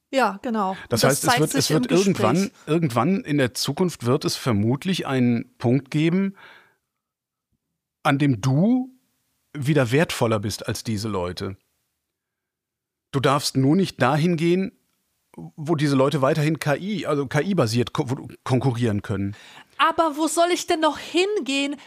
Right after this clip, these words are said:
Speaker 1: wenn
Speaker 2: Hm.
Speaker 1: die Uni, wenn, wenn die Uni der einzige Ort ist, wo ich bislang dachte, dass es einen Ort für mich gibt, weil da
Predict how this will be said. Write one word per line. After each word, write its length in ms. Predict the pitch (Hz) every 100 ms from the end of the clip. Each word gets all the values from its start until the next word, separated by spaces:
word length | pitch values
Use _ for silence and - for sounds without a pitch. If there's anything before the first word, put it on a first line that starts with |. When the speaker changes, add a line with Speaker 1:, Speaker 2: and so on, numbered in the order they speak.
| -
Speaker 1:
wenn 140 | 269
Speaker 2:
Hm. 60 | -
Speaker 1:
die 160 | 294 -
Uni, 500 | 320 403 339 269 -
wenn, 300 | 220 233 247
wenn 140 | 294
die 120 | 277
Uni 320 | - 339 403 294
der 160 | 285
einzige 480 | - 359 - 269 262
Ort 240 | 254 349
ist, 220 | 277 - -
wo 80 |
ich 180 | 277 -
bislang 460 | 302 - 262 254 220
dachte, 340 | 262 - 277
dass 220 | 262 247
es 160 | 262 -
einen 80 | 233
Ort 260 | 254 349
für 160 | - 269
mich 260 | 233 233 -
gibt, 340 | 262 - -
weil 160 | 233 240
da 240 | 247 220